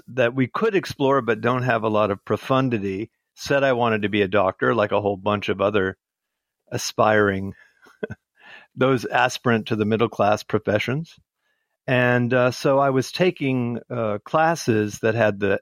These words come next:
M word in it, medical. I took medical ethics, uh, and there was a new one called medical anthropology. I really didn't know what medical anthropology was at the time. And, uh,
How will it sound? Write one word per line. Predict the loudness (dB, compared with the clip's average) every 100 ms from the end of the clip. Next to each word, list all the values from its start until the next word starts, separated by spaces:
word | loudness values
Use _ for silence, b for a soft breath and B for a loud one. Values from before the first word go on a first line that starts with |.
| 0
M | 0 2
word | 2 2
in | 0
it, | -2
medical. | 0 2 2 0 -6 -4
I | -6
took | -2 -2 0
medical | 0 0 2
ethics, | 0 2 2 2 0 -6
uh, | -8 B B B
and | -4 -2
there | 0
was | 0
a | 0
new | 0 0 0
one | 0 0 -2 -4 -8 _ _ _ _ _ -6
called | 0 0 0
medical | 0 0 0 0 0 0 -2 -8 _ -8
anthropology. | -8 -8 -2 2 4 2 0 -6 -4
I | -2 0
really | 0 0 2 2
didn't | 2 0 -2 -6 _
know | -2 0
what | 2 0
medical | 0 0 0 -2
anthropology | -2 -2 0 0 0 -4
was | 0 2 2 -2 -4
at | -6 -4
the | -4
time. | -2 -2 -2 -6 b b b b b _
And, | 0 2 2 2 2
uh, | 2 0 -2